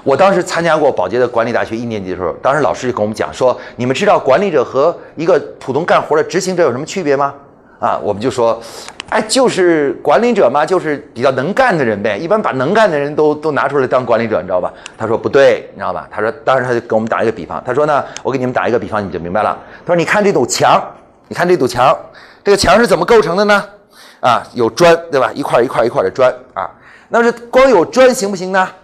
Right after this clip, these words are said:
只是把一堆砖子垛在一起，它是不是就是一堵墙了呢？”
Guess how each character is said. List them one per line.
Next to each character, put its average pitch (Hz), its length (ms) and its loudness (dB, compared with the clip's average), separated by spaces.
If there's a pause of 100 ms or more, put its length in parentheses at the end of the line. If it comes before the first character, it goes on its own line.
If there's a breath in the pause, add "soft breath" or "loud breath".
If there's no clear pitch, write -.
(320)
只 139 140 -2
是 202 80 6
把 170 180 4
一 214 120 2
堆 226 200 0
砖 220 260 4
子 190 80 0
垛 202 280 2
在 175 80 6
一 170 100 0
起， 135 160 -10
它 165 140 -2
是 170 160 -8
不 156 80 -8
是 160 40 0
就 156 60 2
是 147 60 -6
一 147 40 -10
堵 123 140 -6
墙 107 240 -4
了 131 80 -4
呢？” 139 120 0